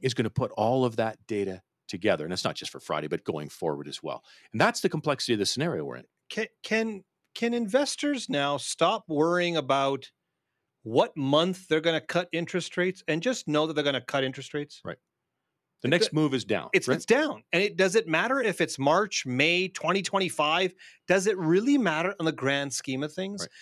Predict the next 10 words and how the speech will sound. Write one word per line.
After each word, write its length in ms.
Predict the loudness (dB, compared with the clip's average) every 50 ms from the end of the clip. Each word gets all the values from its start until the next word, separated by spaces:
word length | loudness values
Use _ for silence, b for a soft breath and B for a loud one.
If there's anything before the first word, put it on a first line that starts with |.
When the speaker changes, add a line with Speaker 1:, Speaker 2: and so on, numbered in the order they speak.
| B B 0 0
Speaker 2:
I 20 | 2
think 240 | 2 2 0 2 2
this 200 | 2 2 2 0
is 120 | -2 0
where 480 | 0 2 2 4 4 4 2 2 0 b b b b b b b _ _
we're 200 | 0 2 2 4
gonna 180 | 4 4 2 2
get 240 | 2 0 -2 -2 -4
caught 460 | -6 -6 -4 -2 0 2 2 2 2
up, 260 | 2 0 0 -2 -4